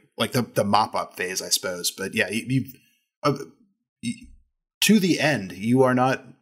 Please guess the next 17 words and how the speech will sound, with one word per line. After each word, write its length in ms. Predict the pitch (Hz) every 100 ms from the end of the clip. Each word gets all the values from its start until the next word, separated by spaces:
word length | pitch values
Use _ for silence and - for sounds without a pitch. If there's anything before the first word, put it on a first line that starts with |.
| _ -
going 220 | 123 120
to 200 | - 113
be 320 | 101 110 107
able 200 | 110 113
to 100 | 107
shoot 260 | 113 - 117
at 120 | 110
anything 360 | 104 110 107 107
that 80 | 98
you 120 | 95
can't 260 | 104 98
see. 320 | - 95 85 -
So, 400 | 95 92 92 - _ _ _ 92
um, 360 | 90 92 90 _ -
recon 420 | 104 107 131 101
remains 500 | 113 98 95 92 92
critical. 520 | - - 92 - -